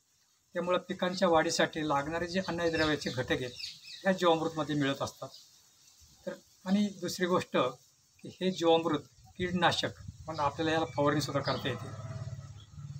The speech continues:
कीडनाशक फवा-, काहींचे आपल्या पिकावरचे कीडनाशक जे औषधं असतात ते आम्ही स्वतःच्या घरच्या घरी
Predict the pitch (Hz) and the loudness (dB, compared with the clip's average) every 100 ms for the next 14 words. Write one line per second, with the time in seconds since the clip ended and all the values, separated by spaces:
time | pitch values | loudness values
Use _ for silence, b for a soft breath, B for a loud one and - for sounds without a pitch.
0 | - - - 190 185 165 190 180 - 165 | -12 -12 -2 2 4 4 4 2 2 2
1 | 170 - _ - _ _ - 143 170 190 | 2 -2 _ -20 _ _ -2 0 2 2
2 | 202 185 185 175 - 180 170 170 190 175 | 4 4 2 -2 0 2 2 2 -4 -4
3 | 170 170 - 170 170 165 147 127 165 156 | -2 -2 0 -2 -2 0 0 0 2 0
4 | - 127 - - - - 151 160 - 143 | 0 -12 -14 -20 -20 -10 -8 -6 -8 -8
5 | - 160 170 127 123 147 135 | -8 -6 -6 -6 -6 -4 -2